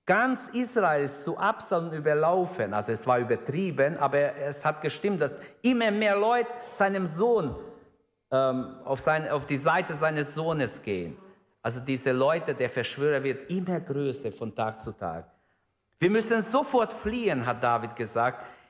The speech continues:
"Äh, es gibt für uns keine Rettung vor Absalom." Seine Männer, die bei ihm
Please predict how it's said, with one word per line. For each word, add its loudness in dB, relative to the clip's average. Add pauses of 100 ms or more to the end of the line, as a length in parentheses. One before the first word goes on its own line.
(420)
"Äh, 2
es -6
gibt -2
für 2
uns -2
keine 0
Rettung -2
vor 0
Absalom." -4 (720)
Seine 0
Männer, 0
die -2
bei 2
ihm -2